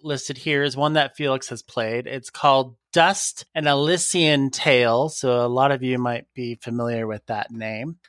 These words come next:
The platform that you can play on this one is P C, Mac, and Linux, <laughs> if you use Linux, P S four, and Nintendo Switch. And the genre of this one is an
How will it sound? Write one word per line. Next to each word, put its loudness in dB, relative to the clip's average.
The -6
platform 2
that 2
you -4
can 0
play 4
on 4
this 0
one 6
is 0
P -2
C, -4
Mac, 2
and -2
Linux, 2
<laughs> -20
if -12
you -4
use -6
Linux, -10
P 2
S 2
four, 4
and 2
Nintendo -2
Switch. -2
And -4
the 0
genre 4
of -2
this -2
one 2
is -2
an -4